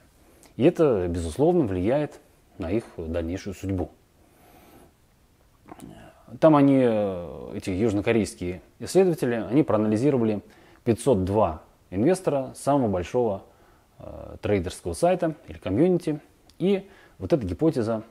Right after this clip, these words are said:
подтвердилась, э, самым натуральным образом. Выяснилось, что трейдеры в высшей степени подвержены, э, выдавать, э, желаемое за действительное. И, э,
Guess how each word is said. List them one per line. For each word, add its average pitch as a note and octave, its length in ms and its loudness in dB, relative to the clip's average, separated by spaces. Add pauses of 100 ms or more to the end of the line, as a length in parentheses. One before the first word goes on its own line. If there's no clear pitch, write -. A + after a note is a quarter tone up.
(120)
подтвердилась, D3+ 680 2 (580)
э, E2 100 -16
самым C#3 400 2
натуральным G2+ 480 0
образом. E2 400 -6 (1040)
Выяснилось, F3+ 640 4 (440)
что F2+ 460 0
трейдеры C#3+ 520 4 (240)
в F2 160 -6
высшей C#3 280 6
степени A#2+ 540 0
подвержены, G2 720 -2 (640)
э, - 240 -14
выдавать, G2+ 560 4 (400)
э, - 60 -20 (600)
желаемое F2+ 500 0
за E2+ 120 -4
действительное. D#3+ 640 0 (420)
И, D3 180 4
э, G#2 460 2